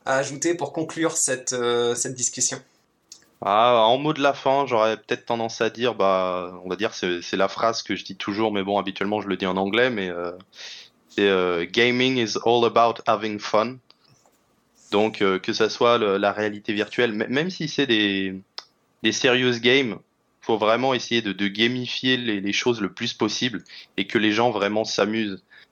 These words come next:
Speaker 2: Une personne, même en faisant une formation, s'éclate, il va, euh, retenir quatre fois plus de choses que, euh, si on leur met une slide, euh,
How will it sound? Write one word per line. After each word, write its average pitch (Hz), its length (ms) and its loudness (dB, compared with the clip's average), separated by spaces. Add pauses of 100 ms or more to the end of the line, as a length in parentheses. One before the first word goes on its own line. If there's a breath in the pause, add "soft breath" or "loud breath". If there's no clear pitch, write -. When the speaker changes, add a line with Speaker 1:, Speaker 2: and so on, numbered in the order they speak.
(160)
Speaker 2:
Une 117 180 2
personne, 127 460 2
même 117 180 0
en 117 100 0
faisant 117 160 -2
une 117 100 -4
formation, 113 640 -2
s'éclate, - 680 -2 (640)
il 107 180 -4
va, 120 280 6
euh, 101 80 4
retenir 110 680 -4
quatre 123 200 -2
fois 117 160 0
plus 117 200 -10
de 113 100 0
choses 127 320 -2
que, - 140 -8
euh, 101 240 -6
si - 180 -6
on 98 80 -4
leur 95 160 0
met 104 100 -2
une 98 140 -6
slide, 104 540 -2
euh, 85 300 -8